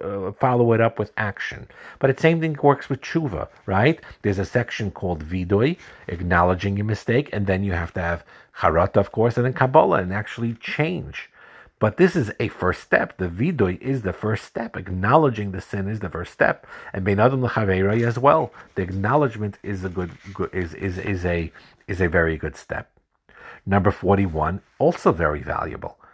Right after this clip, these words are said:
When one spouse acknowledges, put a, puts out this flashcard or tells them,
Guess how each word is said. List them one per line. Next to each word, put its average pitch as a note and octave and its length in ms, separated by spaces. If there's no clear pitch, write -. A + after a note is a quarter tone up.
When F#2 220
one G#2+ 220
spouse G2+ 460
acknowledges, F#2+ 680
put G#2+ 240
a, G2+ 80
puts - 320
out A2 140
this F2 160
flashcard G2 720
or E2+ 120
tells E2+ 400
them, G2+ 240